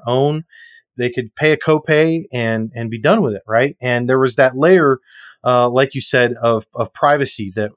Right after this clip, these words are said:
that we were able to enjoy there. And it was just, it was important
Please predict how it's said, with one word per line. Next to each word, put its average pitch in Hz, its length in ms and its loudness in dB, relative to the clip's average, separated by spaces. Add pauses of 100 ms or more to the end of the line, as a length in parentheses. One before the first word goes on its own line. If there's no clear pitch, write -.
that 113 180 -6
we 120 200 -4
were 113 320 -4 (400)
able 123 260 0
to 120 160 -6
enjoy 110 360 -2
there. 101 420 -8
And 151 100 2
it 170 60 4
was 160 160 0
just, - 280 -4
it 147 60 -4
was 156 140 0
important 143 640 -2